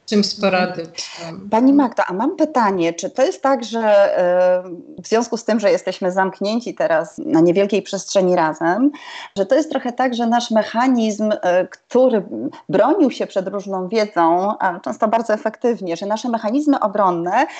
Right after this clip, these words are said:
Speaker 2: to jest po prostu taki moment, że one wpadły na ścianę. <laughs> I tu już się po prostu nie da stosować tych mechanizmów obronnych, które sprawiają, że ludzie się nie konfrontują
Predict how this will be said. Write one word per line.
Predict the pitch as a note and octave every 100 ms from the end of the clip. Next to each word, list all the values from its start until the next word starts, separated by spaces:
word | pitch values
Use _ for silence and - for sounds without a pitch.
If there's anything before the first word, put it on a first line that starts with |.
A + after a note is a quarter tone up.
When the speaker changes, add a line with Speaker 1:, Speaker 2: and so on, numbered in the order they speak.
| - -
Speaker 2:
to |
jest | C4+ C#4+
po | C4+
prostu | C4+ C4
taki | B3 C4 - A#3+
moment, | G#3 F#3 G#3 C4 C4
że | -
one | B3 C4+
wpadły | C4 - C#4 D4
na | C4+ C4
ścianę. | - A#3 F3+ C3
<laughs> | - - - - A#3 - D5+ - - - - F4+ -
I | A#3+
tu | D#4
już | E4+ G4
się | F#4+
po | E4+
prostu | - C4 C4 - C#4 -
nie | E3 F#3+ C4+ A#3
da | - D3 D#3+ -
stosować | - - G#3 G3+ F3+ E3+
tych | - F3+
mechanizmów | G3 F#3 F#3 F#3 F3 -
obronnych, | F#3 - D#3+ D3+ F3 D4
które | - D#4
sprawiają, | D#4 D4+ C#4 D#4+ E4 D#4+ D4
że | D#4 D4+ D4+ - -
ludzie | C#4 D#4 C#4+
się | C#4+ C#4
nie | C4
konfrontują | C4+ B3 B3+ A#3+ B3 A#3 A3 A3